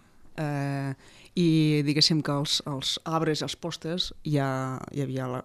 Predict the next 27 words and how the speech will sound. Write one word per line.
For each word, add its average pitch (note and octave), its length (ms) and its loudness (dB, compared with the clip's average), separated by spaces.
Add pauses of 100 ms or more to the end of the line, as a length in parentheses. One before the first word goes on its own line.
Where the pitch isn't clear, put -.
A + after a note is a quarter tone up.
l'Artur. D#3 380 -4 (640)
Eh, C#3+ 560 -2
i - 100 -2
a C3+ 60 2
l'altre C#3+ 240 -2
costat - 400 -6
continuava. C#3+ 560 0
Llavors D3 320 -2
semblava E3 400 2
que E3+ 80 0
la D#3+ 80 0
mà D#3+ 160 0
fos E3+ 240 -6
llarga, E3+ 600 -2 (280)
llarga, G#3+ 460 6
llarga, G3+ 320 4
perquè, D#3+ 240 2
clar, F#3 160 2 (480)
eh, E3+ 180 4
com F3 160 2
que D#3 80 2
els D3+ 200 2 (120)
cartells E3 300 -2
no G3 80 0
estaven F3+ 340 0
a D#3 80 0
tocar, F3+ 480 0